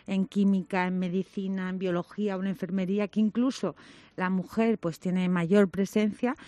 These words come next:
hay ciertas, eh, carreras, ¿no? Las llamadas carreras stem, que para nuestros oyentes esas carreras stem, eh, son siglas en inglés, estamos hablando de ciencia, tecnología, ingeniería y matemáticas, todavía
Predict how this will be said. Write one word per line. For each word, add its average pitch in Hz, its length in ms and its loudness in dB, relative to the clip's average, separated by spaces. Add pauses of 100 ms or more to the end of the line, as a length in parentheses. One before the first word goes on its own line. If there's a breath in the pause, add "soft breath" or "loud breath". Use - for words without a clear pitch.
(280 loud breath)
hay 240 580 4
ciertas, 226 760 0
eh, 190 340 0
carreras, 247 540 2
¿no? 226 100 4
Las 208 240 2
llamadas 196 420 -4
carreras 202 520 -6
stem, 247 380 0 (580 loud breath)
que 180 440 2
para 180 160 0
nuestros 175 360 0
oyentes 190 500 2
esas 196 260 -4
carreras 196 480 0
stem, 226 380 2 (340 loud breath)
eh, 185 180 2
son 196 200 0
siglas 190 400 -2
en 170 80 -4
inglés, 190 360 -2
estamos 196 340 -4
hablando 180 380 0
de 175 160 2
ciencia, 226 580 0 (280 loud breath)
tecnología, 196 880 -2 (260 loud breath)
ingeniería 196 640 2
y 220 40 4
matemáticas, 226 680 0
todavía 214 600 2